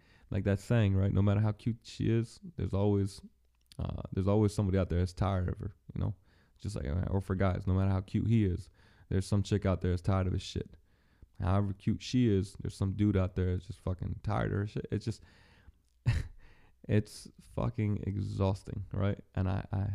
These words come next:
I have a handful of those, uh, friendships, right, in my life that people, like, they, they wanna tell me how I'm feeling, or they wanna tell me how I'm gonna respond, or they're gonna assume how I'm feeling, or assume how I'm respond.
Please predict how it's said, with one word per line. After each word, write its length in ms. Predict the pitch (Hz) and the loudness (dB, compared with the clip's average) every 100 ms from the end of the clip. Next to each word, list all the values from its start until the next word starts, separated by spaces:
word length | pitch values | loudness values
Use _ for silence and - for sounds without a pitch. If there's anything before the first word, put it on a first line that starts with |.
| 107 | -4
I 40 | 104 | 0
have 200 | 117 123 | 0 2
a 60 | |
handful 460 | 110 107 101 - 92 | 2 2 0 0 0
of 60 | |
those, 280 | 92 95 - - - | 2 0 -4 -18 -10
uh, 200 | - 95 | -6 -6
friendships, 580 | 92 98 98 92 - - 214 233 - | 0 0 0 -2 -6 -18 -20 -20 -8
right, 240 | 92 101 - | -4 -4 -2
in 100 | 95 | -2
my 120 | 90 | 0
life 280 | 90 92 101 - - _ _ _ _ _ - | 0 0 -2 -6 -20 _ _ _ _ _ -6
that 360 | 95 92 - | -4 -4 -6
people, 280 | - 107 98 | -4 -2 0
like, 320 | 95 90 90 - - | 0 0 -2 -12 -10
they, 180 | - 92 | -8 -4
they 120 | 90 | -2
wanna 220 | 104 104 | 0 0
tell 260 | - 113 107 | 0 0 2
me 120 | 90 | 2
how 180 | 92 92 | 2 2
I'm 100 | 87 | 0
feeling, 400 | - 87 87 90 | -2 0 0 0
or 60 | |
they 120 | 90 | 0
wanna 200 | 92 98 | 2 0
tell 240 | 85 - 104 | 0 -2 0
me 80 | 98 | 2
how 80 | |
I'm 80 | 92 | 0
gonna 160 | 87 85 | 0 -2
respond, 480 | 85 - 90 87 90 | -4 -4 -4 -2 -2
or 40 | |
they're 100 | 95 | -2
gonna 160 | 92 73 | -2 -4
assume 400 | - - 120 104 | -4 0 2 4
how 180 | 92 | 2
I'm 100 | 90 | 0
feeling, 320 | - 95 92 92 | -4 -2 0 0
or 80 | |
assume 380 | 87 - - 113 | -2 -4 0 0
how 120 | 104 | 2
I'm 100 | 92 | 0
respond. 520 | - - - - - | -4 -8 -8 -6 -4